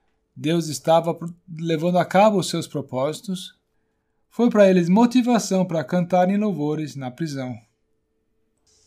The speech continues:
Talvez alguém pergunte:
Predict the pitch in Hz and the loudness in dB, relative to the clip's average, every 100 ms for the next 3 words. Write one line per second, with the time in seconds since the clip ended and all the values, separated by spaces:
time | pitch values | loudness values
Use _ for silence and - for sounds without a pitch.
0 | _ _ _ _ _ _ _ _ _ _ | _ _ _ _ _ _ _ _ _ _
1 | _ _ _ _ 220 240 165 175 196 185 | _ _ _ _ 2 4 4 4 4 2
2 | 143 143 131 165 131 131 120 - 98 | 2 0 -2 -2 0 -2 -4 -6 -14